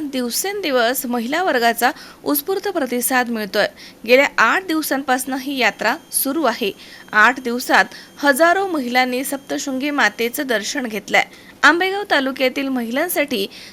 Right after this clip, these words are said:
सप्तशृंगी मातेच्या यात्रा दर्शनाचं आयोजन करण्यात आलं, त्यामुळे मोठ्या संख्येनं महिला या यात्रेमध्ये सहभागी होत आहेत.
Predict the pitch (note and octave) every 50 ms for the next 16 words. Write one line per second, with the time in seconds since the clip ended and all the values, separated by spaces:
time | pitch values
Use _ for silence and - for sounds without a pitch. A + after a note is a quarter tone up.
0 | - - - D#4 D#4 - G4 F#4+ - F#4+ F4+ F4 E4 F4 F4 F4 E4+ D4+ B3 A#3
1 | - - B3 A#3+ A#3+ B3+ B3+ C4 B3+ B3 A3 G#3 - - A#3 B3 B3 A#3 A3 G#3+
2 | - - A#3+ A3+ A#3 A#3 C4+ - - A3 A3 B3 C#4 C4+ B3+ G3 F#3 - - -
3 | - - - - - B3 B3 C4 C#4 C4+ - G#3+ G3+ G#3 G#3 G#3 A3+ A3+ A#3 A#3+
4 | B3 B3+ A#3+ A#3 A3+ - D4+ E4 E4 - C#4+ A#3+ A3 G#3+ - D#4 D#4 D4 A3+ G3+
5 | - - - - - - - - A#3 C4 C4 C#4 D#4 C#4 A#3+ G#3 G3 G2+ C#3 A3
6 | A#3 A#3+ A3+ A3 - B3+ C4+ C#4 C#4+ C#4 B3+ B3+ C#4 C4+ - B3 A3+ A#3 B3 A#3+
7 | A#3+ A3+ G3+ G3+ G#3+ G#3+ A3 G#3+ - G3 A3+ B3 G#3+